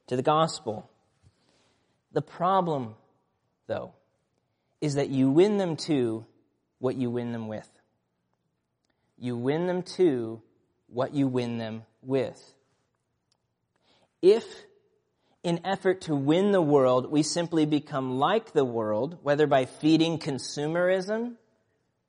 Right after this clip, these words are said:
"This is what you want, I'll give it," or by maybe adopting a, a coarseness of speech or a hollowed out morality so that we can be less boring and more cool,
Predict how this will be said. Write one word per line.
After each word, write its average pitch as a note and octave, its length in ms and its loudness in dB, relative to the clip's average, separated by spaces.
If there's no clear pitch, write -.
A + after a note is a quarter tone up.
"This C3 160 -4
is C#3+ 140 -2
what C#3 180 0
you D3 80 0
want, C#3 300 -2
I'll C#3 80 -2
give C3 240 -4
it," F#3+ 180 -2
or C#3 180 4
by D3+ 240 4
maybe D#3+ 280 2
adopting D3 640 2
a, C3 120 -2
a C3+ 80 -6
coarseness F3 600 -2
of C#3 100 -2
speech F3 640 -6
or C#3 160 2
a B2+ 120 -2
hollowed F#3 640 4
out D#3+ 320 0
morality D3+ 720 2
so D#3+ 160 -6
that C#3 100 0
we D3 120 -2
can C#3+ 160 -4
be C3+ 100 0
less C3+ 320 0
boring C#3 460 -2
and C3 100 -8
more C3 220 -2
cool, D#3+ 500 -2